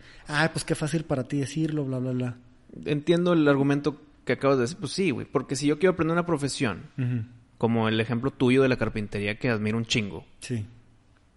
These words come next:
Speaker 2: pues, ¿qué pasa si yo no tengo el tiempo porque tengo trabajo laboral de godín
Speaker 1: Sí.
Speaker 2: y luego, pues, familia, güey?
Speaker 1: Claro.
Speaker 2: Tal vez yo llego a mi casa, a mi oficina cansado, pero tengo que
Speaker 1: Sí.
Speaker 2: ayudar en la casa y luego voy a dormir porque el día siguiente vuelvo a ir a mi trabajo, güey.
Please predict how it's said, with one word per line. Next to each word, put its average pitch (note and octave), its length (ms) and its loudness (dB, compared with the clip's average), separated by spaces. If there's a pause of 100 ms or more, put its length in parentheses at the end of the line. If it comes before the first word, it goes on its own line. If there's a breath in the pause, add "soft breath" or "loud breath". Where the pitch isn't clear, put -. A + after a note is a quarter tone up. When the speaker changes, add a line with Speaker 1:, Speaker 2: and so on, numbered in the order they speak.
(240)
Speaker 2:
pues, - 220 -8
¿qué - 160 -6
pasa C#3+ 280 -2
si C3+ 40 -8
yo B2 120 -2
no C3+ 120 -2
tengo C#3+ 240 -2
el C#3 120 -4
tiempo A#2 380 -2
porque B2 260 -2
tengo B2+ 380 0
trabajo A#2+ 420 0
laboral C3 520 2 (340 loud breath)
de A#2 140 2
godín A#2+ 640 2
Speaker 1:
Sí. A#2+ 300 -2
Speaker 2:
y C3 120 0
luego, A#2 300 2 (180)
pues, C3+ 160 -4
familia, B2 480 -2
güey? - 160 -14 (200)
Speaker 1:
Claro. A#2+ 360 -2
Speaker 2:
Tal A#2 140 0
vez D3 100 2
yo D#3+ 100 4
llego D#3 260 4
a E3+ 40 2
mi D#3 120 -2
casa, D3 320 2
a - 40 2
mi D#3+ 80 2
oficina B2+ 480 0
cansado, C#3+ 480 0
pero C3 180 0
tengo A2 300 -6
que A#2 220 2
Speaker 1:
Sí. A#2 40 4
Speaker 2:
ayudar A2+ 340 2
en A#2 100 -4
la C#3 100 -4
casa D3 360 2
y D3 40 -2
luego A#2 160 0
voy A#2+ 80 4
a A#2+ 40 4
dormir A#2+ 360 0
porque C#3+ 200 -4
el A#2+ 60 0
día A#2 80 0
siguiente A2+ 340 -2
vuelvo A#2 200 0
a - 20 2
ir A#2 60 2
a A2+ 40 2
mi A2+ 120 -4
trabajo, A2+ 460 2
güey. - 140 -8